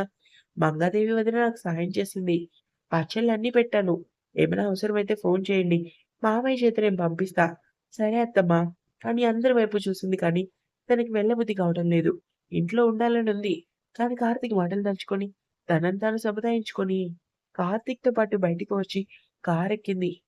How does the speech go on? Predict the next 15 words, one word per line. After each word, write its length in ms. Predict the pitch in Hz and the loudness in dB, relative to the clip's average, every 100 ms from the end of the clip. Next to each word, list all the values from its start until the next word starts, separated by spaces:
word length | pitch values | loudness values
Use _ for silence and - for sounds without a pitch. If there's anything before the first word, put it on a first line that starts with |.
| _ _ 214 | _ _ -6
అందరికీ 420 | 220 240 269 254 | -2 -2 -2 0
బాయ్ 220 | 196 190 | 2 2
చెప్పి 300 | 202 202 214 208 _ _ _ - | -2 -4 -4 -6 _ _ _ 0
కార్ 280 | 180 202 | 0 0
సీట్ 240 | 233 247 233 | -2 -4 0
వెనక్కి 340 | 180 175 185 | 2 2 0
వాలి 200 | 202 202 | -2 -2
కళ్ళు 260 | 202 170 175 | -2 0 0
మూసుకుంది. 500 | 190 185 - 180 170 170 - _ _ _ | 0 -4 -4 0 0 -2 -10 _ _ _
కంటి 260 | 254 247 285 | -4 -2 0
కొసల 300 | 240 233 240 | -2 0 -2
నుంచి 240 | 240 233 | -2 0
ఆమె 180 | 226 208 | 0 0
కన్నీరు 440 | 208 175 170 190 202 | -2 -2 0 -2 -2
రాగానే 420 | 196 196 185 196 | -2 0 -2 -4